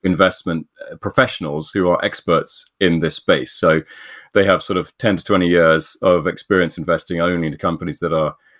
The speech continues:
making a, a, an impact, and particularly kind of around clean energy and the clean tech and smart mobility transition, kind of those three core themes, you know, the electrification of mobility, the move away from, you know, fossil fuels to kind of solar and wind,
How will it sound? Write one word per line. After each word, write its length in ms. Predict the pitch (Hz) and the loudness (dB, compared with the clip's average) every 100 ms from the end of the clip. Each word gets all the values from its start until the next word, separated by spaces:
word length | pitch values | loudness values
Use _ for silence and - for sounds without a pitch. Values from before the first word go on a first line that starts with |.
| _ | _
making 300 | - 87 87 | -2 0 0
a, 60 | 82 | -4
a, 220 | - 80 | -2 -4
an 100 | - | -2
impact, 400 | 87 85 80 78 | -4 0 -2 -2
and 80 | 85 | -8
particularly 280 | - 120 95 | -8 -4 -2
kind 140 | 101 | 0
of 60 | 87 | 2
around 220 | 87 82 | 2 0
clean 240 | - 101 90 | 0 0 2
energy 440 | 90 80 85 80 | 0 -2 -2 -2
and 100 | 78 | -2
the 60 | 78 | -2
clean 240 | 98 87 | -2 -2
tech 240 | - 80 | 0 -2
and 120 | - 76 | -2 -4
smart 260 | 95 85 | -2 0
mobility 280 | 80 101 82 | 2 2 2
transition, 560 | - 85 76 85 - 78 | -2 -2 0 -4 -4 -2
kind 180 | 90 | 0
of 40 | 80 | 2
those 240 | 87 82 - | 2 2 -4
three 300 | - 90 85 | -2 2 2
core 260 | 76 90 80 | 2 0 0
themes, 360 | - 82 78 76 | 2 0 0 -2
you 80 | |
know, 60 | 76 | -2
the 100 | 78 | 4
electrification 720 | 92 92 - - 85 82 - | 4 4 0 -6 -4 -4 -6
of 120 | 78 78 | -6 -2
mobility, 720 | 78 78 80 80 85 78 80 - - - - | -2 0 0 0 0 0 -2 -10 -20 -20 -2
the 80 | 101 | 4
move 220 | 104 95 | 6 6
away 280 | 92 90 85 | 6 6 4
from, 520 | - 90 82 80 78 | 2 2 2 2 -2
you 60 | 82 | -2
know, 80 | |
fossil 300 | 78 90 - | -2 -4 -4
fuels 320 | 85 92 82 80 | -4 -2 -2 -4
to 120 | 82 | -10
kind 180 | - 80 | -4 -4
of 60 | |
solar 360 | 76 101 90 78 | 0 4 4 2
and 120 | 80 | 0
wind, 440 | 85 82 78 78 | 0 0 0 -4